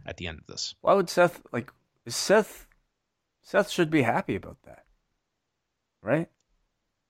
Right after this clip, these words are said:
Speaker 1: Well, he wants to win honorably.
Speaker 2: I guess so. Has his
Speaker 1: That's been the
Speaker 2: character
Speaker 1: whole, that's been the whole dynamic of these two, is that Seth doesn't want Jason Jordan taking all these shortcuts. He represents him, and he wants to be,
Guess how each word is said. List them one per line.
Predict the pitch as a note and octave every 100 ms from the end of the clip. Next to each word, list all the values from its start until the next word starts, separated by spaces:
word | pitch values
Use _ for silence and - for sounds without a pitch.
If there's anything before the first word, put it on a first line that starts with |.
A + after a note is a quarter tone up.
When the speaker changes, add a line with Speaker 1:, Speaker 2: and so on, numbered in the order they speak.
| _ -
Speaker 1:
Well, | F2+
he | E2+ A#2+
wants | A2+ A2
to | -
win | A#2 A#2+
honorably. | - A#2 C#3+ G2 F2+ - - _ _ _ _ _ _ _ _ _ _ _ _ _ _
Speaker 2:
I | - G2+
guess | A2 A#2+
so. | - F#2+ - -
Has | A2 B2+
his | C#3
Speaker 1:
That's | C3+
been | E3+
the | D#3
Speaker 2:
character | C#3
Speaker 1:
whole, | E3 E3 -
that's | D#3 D3+
been | E3+
the | D#3
whole | C#3 D3+ D#3
dynamic | C#3 C3+ C3 D#3+ F3+ C3
of | F2+
these | G2+ F#2
two, | - G#2+ A2
is | A2
that | G#2 -
Seth | - A#2+ -
doesn't | A#2+ A#2+ A2+
want | A2+ G#2+
Jason | A2 G#2 G#2
Jordan | G2+ A#2+ B2 G2 F2+ - _ _ _
taking | - B2+ B2
all | A#2+
these | A#2
shortcuts. | - D#3 D#3+ - - -
He | A2
represents | G#2+ A2 B2 A2 B2+ A2
him, | - G2 G2 G2 - _
and | G2+ F#2
he | A#2 A2
wants | G#2+ G#2 -
to | -
be, | F2+ G2 F#2+ F#2